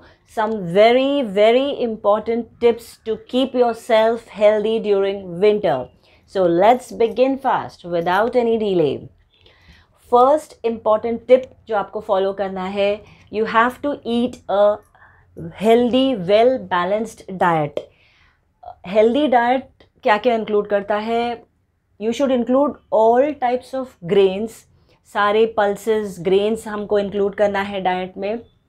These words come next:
फिश आप खा सकते हैं, पोल्ट्री अगर, if you are a non-vegetarian, include all possible जो भी नट्स हैं available in the market, सारे नट्स हैं, सारे सीड्स हैं, हमें अपने फूड में इंक्लूड करना है, जिससे हमारी,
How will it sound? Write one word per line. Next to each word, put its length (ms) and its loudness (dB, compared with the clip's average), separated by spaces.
फिश 320 2
आप 200 0
खा 140 -6
सकते 300 -8
हैं, 160 -6
पोल्ट्री 500 2
अगर, 260 0
if 40 -8
you 140 -2
are 100 -4
a 60 -6
non-vegetarian, 720 -2
include 560 -2
all 320 8
possible 500 0
जो 180 -2
भी 100 -2
नट्स 440 -2
हैं 200 0
available 460 -2
in 80 -4
the 100 -2
market, 260 -4
सारे 420 0
नट्स 400 -4
हैं, 180 0
सारे 360 0
सीड्स 380 -4
हैं, 120 0
हमें 200 -4
अपने 200 -6
फूड 320 -2
में 120 -2
इंक्लूड 320 -2
करना 240 0
है, 180 -2
जिससे 220 -2
हमारी, 380 -2